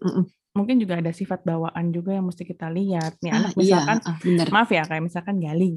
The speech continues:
Speaker 2: gitu, eh, anakmu.
Speaker 1: Mm-mm.
Speaker 2: Nih anak nih agak susah nih dikasih tahu, aku harus lihat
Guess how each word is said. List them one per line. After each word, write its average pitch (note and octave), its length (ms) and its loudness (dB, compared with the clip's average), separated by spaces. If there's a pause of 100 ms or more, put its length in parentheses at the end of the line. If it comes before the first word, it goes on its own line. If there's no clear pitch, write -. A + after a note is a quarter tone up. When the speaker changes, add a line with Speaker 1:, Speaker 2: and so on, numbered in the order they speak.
Speaker 2:
gitu, - 160 -16
eh, D#3 340 -10 (100)
anakmu. D3+ 400 -8 (300)
Speaker 1:
Mm-mm. F#3+ 240 6
Speaker 2:
Nih - 140 -2
anak F#3 260 2
nih C4 140 6
agak F#3+ 240 2
susah G#3+ 300 0 (100)
nih E3 160 0
dikasih D#3 320 -6
tahu, B2 220 -4 (100)
aku - 180 -16
harus G3+ 220 -2
lihat F3 160 -4